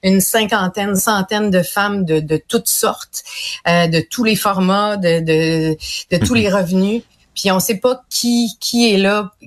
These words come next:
Speaker 1: qui est une intervenante, qui est là dans le besoin, qui a pas mangé depuis trois jours. Et surtout, c'est un endroit de bienveillance, de non-jugement.
Speaker 2: Ouais.
Speaker 1: Et ça, c-, moi, ça me donne
Speaker 2: C'est
Speaker 1: beaucoup
Speaker 2: important.
Speaker 1: espoir. Et,
Speaker 2: Ouais.
Speaker 1: ouais, vraiment.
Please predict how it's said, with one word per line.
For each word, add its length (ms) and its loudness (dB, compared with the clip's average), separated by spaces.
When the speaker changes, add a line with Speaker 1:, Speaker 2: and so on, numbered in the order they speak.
Speaker 1:
qui 260 0
est 160 0
une 100 4
intervenante, 760 0
qui 200 -2
est 40 2
là 120 2
dans 140 0
le 60 0
besoin, 480 0
qui 180 -4
a 60 0
pas 100 -2
mangé 300 0
depuis 180 -10
trois 280 0
jours. 300 -2
Et 80 2
surtout, 680 -4
c'est 160 -6
un 120 4
endroit 240 2
de 120 0
bienveillance, 760 2
de 120 2
non-jugement. 880 2
Speaker 2:
Ouais. 180 0
Speaker 1:
Et 140 2
ça, 280 0
c-, 400 -6
moi, 180 2
ça 120 0
me 60 2
donne 320 0
Speaker 2:
C'est 200 0
Speaker 1:
beaucoup 160 0
Speaker 2:
important. 140 2
Speaker 1:
espoir. 560 0
Et, 400 -6
Speaker 2:
Ouais. 140 0
Speaker 1:
ouais, 240 2
vraiment. 320 0